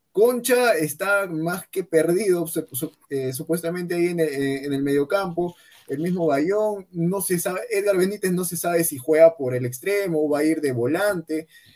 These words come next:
Eh, Arley Rodríguez, eh, bueno, le mete más ganas que juego, tal vez. Y bueno, el mismo Barcos que,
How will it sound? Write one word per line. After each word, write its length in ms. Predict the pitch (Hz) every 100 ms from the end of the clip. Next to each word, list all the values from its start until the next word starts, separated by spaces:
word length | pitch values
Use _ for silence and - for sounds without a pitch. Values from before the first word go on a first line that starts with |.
| _ _
Eh, 260 | 135 127 123
Arley 320 | 123 143 180 180 165
Rodríguez, 720 | 165 135 139 160 175 180 170 143
eh, 560 | 131 120 117 113 117 110 _ _ _ _ _
bueno, 320 | 160 151 156 131 127 - _ - - 139 139 151
le 160 | 156
mete 220 | 185 202
más 200 | 202 202
ganas 300 | 190 190 196
que 100 | 190
juego, 380 | 127 143 151 139
tal 160 | 127 131
vez. 220 | 151 - - _ _ _
Y 80 | 147
bueno, 200 | 165 165
el 60 |
mismo 240 | 170 196 185
Barcos 340 | 190 190 -
que, 640 | - 143 131 120 117 123